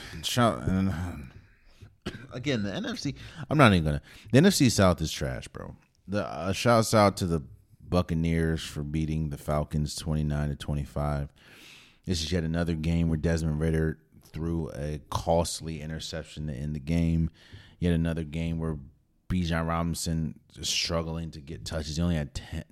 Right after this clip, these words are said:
ten touches. <sighs> I'm not gonna subject myself to talk about the N F C South so much, so shouts out to them. <laughs> Um,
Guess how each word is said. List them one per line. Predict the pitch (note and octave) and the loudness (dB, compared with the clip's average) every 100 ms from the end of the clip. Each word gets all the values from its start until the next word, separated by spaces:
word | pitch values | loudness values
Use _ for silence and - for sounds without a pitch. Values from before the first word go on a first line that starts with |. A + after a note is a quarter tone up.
| - | -14
ten | - E2 E2 | -8 -4 -4
touches. | - E2 D#2+ D#2+ D#2 - _ _ - _ _ _ _ _ _ _ - - - _ _ _ _ _ _ _ _ _ _ _ _ _ _ _ _ | -4 -6 -6 -6 -8 -12 _ _ -20 _ _ _ _ _ _ _ -12 -12 -18 _ _ _ _ _ _ _ _ _ _ _ _ _ _ _ _
<sighs> | - - - - - - - - - - - - - - - | -12 -10 -8 -10 -12 -18 -20 -20 -20 -20 -18 -18 -18 -18 -10
I'm | C#4 | -6
not | F4 D#4 | 0 0
gonna | E3+ A2 | 0 -2
subject | - F2+ E2 F2+ D#2+ | -4 -8 -6 -6 -6
myself | E2+ D#2+ - E2 F2 - | -8 -10 -12 -14 -14 -16
to | D#2 | -18
talk | C2 - E2 - | -16 -10 -10 -10
about | C#2+ D#2 D#2 | -10 -10 -8
the | D2+ | -8
N | D2+ | -8
F | D#2 | -8
C | - D2+ | -8 -10
South | - C#2 C#2+ | -8 -8 -10
so | - C#2+ | -10 -8
much, | D2+ D2 | -6 -8
so | - D#2 C#2+ | -10 -10 -10
shouts | - A#2+ G2 | -2 -2 -2
out | D2 - | -6 -14
to | |
them. | C2 B1 - _ - - | -16 -16 -18 _ -20 -8
<laughs> | - - - - - - C3 - - - - - - - | -4 -4 -6 -8 -8 -14 -14 -12 -14 -16 -16 -16 -10 2
Um, | B2+ B2 A2+ G#2 F2+ C#2 | 4 6 6 2 0 -4